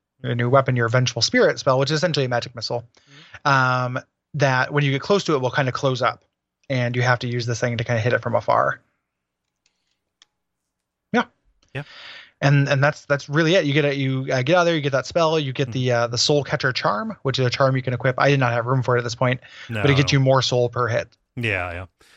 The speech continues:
Speaker 2: Um, so it's worth noting that, like, firing this thing, firing the Vengeful Spirit, uses up a potential heal,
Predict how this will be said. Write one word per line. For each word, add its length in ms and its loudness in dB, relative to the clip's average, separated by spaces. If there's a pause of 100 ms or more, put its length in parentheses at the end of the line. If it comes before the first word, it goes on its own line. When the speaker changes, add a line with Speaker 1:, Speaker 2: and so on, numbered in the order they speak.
(460)
Speaker 2:
Um, 240 -8
so 340 -2
it's 160 -6
worth 200 -2
noting 300 -4
that, 140 -8
like, 160 -4
firing 520 -2
this 200 -6
thing, 240 -10
firing 320 -2
the 80 -6
Vengeful 340 -10
Spirit, 440 -6 (440)
uses 400 -4
up 180 -4
a 60 -8
potential 420 -10
heal, 420 -20